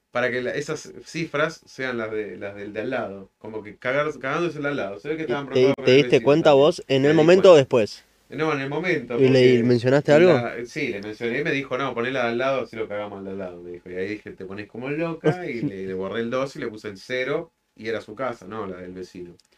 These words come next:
Speaker 1: Así que yo hice mis cosas bien.
Speaker 2: Qué re-, ex-, extraño,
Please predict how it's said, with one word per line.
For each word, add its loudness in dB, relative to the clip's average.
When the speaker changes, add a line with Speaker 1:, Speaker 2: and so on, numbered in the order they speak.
Speaker 1:
Así -14
que -12
yo -12
hice -8
mis -12
cosas -14
bien. -6
Speaker 2:
Qué 4
re-, 0
ex-, -4
extraño, 4